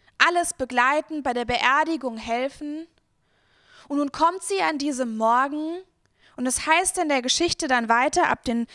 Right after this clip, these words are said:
Versen elf bis achtzehn, Maria aber stand vor dem Grabe und weinte draußen. Und als sie nun weinte, da guckte sie ins Grab und zwei,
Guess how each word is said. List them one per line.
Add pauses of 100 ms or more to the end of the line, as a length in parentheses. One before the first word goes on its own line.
(160)
Versen
elf
bis
achtzehn,
Maria
aber
stand
vor
dem
Grabe
und
weinte
draußen. (920)
Und
als
sie
nun
weinte,
da
guckte
sie
ins
Grab (680)
und
zwei,